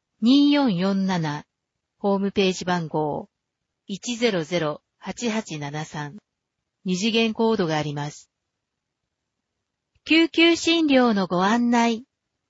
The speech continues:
四項目。一、休日救急外科医療機関。当番制。診療時間、午前九時から午後五時。受付は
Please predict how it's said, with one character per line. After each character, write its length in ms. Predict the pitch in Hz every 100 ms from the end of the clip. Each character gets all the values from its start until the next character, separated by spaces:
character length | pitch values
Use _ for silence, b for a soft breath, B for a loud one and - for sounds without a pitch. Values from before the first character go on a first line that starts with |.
| _ _ -
四 260 | 262 330
項 300 | - 330 330
目。 440 | 269 240 180 170 - _ _ _ _ _ _ _ _ _ _ _ _ _ _ _
一、 460 | 214 - 262 247 _ _ _ _ _ _ _ _ _
休 180 | 302 320 330
日 340 | 330 - 311
救 280 | - 302 285
急 300 | 294 302 277
外 180 | 202 202
科 160 | 262
医 160 | 220 190
療 280 | 254 285 302
機 160 | -
関。 380 | - 226 185 151 _ _ _ _ _ _ _
当 220 | 240 247
番 240 | 247 233 233
制。 480 | - 214 208 208 _ _ _ _ _ _ _ _ _ _ _ _ _ _ -
診 320 | - 294 302
療 240 | 302 294
時 140 | 285 285
間、 400 | 220 185 156 180 _ _ _ _ _
午 160 | 247 269
前 240 | 277 247
九 160 | - 277
時 160 | 262 262
か 160 | 214
ら 140 | 190 180
午 160 | 214
後 100 | 208
五 160 | 185 202
時。 380 | - 160 151 _ _ _ _ _ _ _
受 240 | 233 - 302
付 340 | - - 269
は 300 | 247 233 220